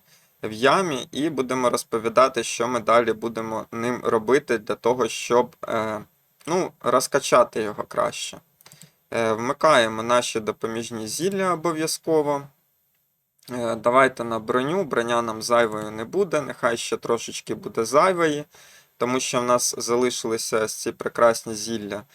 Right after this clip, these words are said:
Е, до речі, дуже, м, гарне зілля ось це. Е,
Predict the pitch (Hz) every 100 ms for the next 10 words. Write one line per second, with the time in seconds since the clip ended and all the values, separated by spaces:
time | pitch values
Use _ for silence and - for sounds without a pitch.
0 | - - _ - 117 107 123 151 190 156
1 | 123 147 151 135 127 - - 117 113 110
2 | 123 147 139 123 113 131 175 147 123 -
3 | 117 - - 113 101 - _ _ _ _
4 | _ _ _ _ - 113 110 107